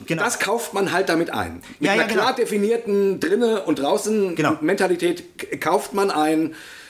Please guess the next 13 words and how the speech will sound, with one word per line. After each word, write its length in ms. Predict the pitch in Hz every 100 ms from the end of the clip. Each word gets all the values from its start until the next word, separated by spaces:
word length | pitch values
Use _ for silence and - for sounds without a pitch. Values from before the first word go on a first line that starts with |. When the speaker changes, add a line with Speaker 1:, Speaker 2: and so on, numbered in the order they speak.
| - -
Speaker 2:
dass 260 | 143 117
man 280 | 120 147 220
sicher 360 | - 254 269 262
ist. 500 | 285 - - - - - - - _
Super, 560 | - 156 160 220 240 226
vielleicht, 500 | 185 175 196 226 -
gut, 100 | 156
Speaker 1:
Ja. 120 | 147 123
Speaker 2:
fühlt 300 | 120 170 160
sich 160 | 131
gut 180 | 208 262
an. 220 | 156
Speaker 1:
Ja. 80 | 208